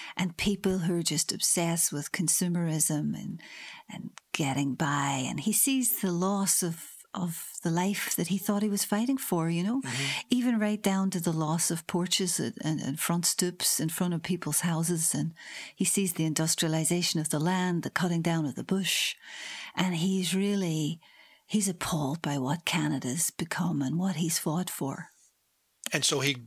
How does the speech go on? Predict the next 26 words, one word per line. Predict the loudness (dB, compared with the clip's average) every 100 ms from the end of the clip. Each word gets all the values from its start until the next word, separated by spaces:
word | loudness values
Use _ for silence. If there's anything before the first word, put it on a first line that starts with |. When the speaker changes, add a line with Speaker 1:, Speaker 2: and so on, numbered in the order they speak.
| -8
Speaker 2:
returns | -2 0 0 0 -2
to | -2
the | 0
U | 0 0
K? | 2 2 0 0
Speaker 1:
As | 0
quick | 0 0 0 -2 -10 -4
as | 0 0
he | -2
possibly | -2 0 0 0 0 -2
can. | 0 0 -2 -6 -12 -16 -12
Speaker 2:
Uh, | -12 _ _ -2
as | 0 2
quick | 2 2
as | 0
he | 0
could. | -4 -6 -10 -4
<laughs> | -6 -6 -4
So | 0 2 4 6
this | 6 4
is | 2
where | 2
your | 4 2
book | 2 2 0 -2
introduces | 0 0 0 2 2 2
us | 2 2